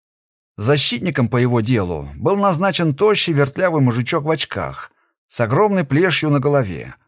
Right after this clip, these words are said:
которую он безуспешно пытался укрыть, зачёсывая последние оставшиеся волосы на лысину.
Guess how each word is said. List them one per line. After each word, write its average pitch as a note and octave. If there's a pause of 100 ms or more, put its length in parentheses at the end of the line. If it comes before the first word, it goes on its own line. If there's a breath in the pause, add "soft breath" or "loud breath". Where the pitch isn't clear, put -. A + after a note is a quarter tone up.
которую F3+
он C#3+
безуспешно A2+
пытался D3
укрыть, E3 (160 soft breath)
зачёсывая D#3+
последние C#3+
оставшиеся A#2
волосы D3+
на C3+
лысину. E2+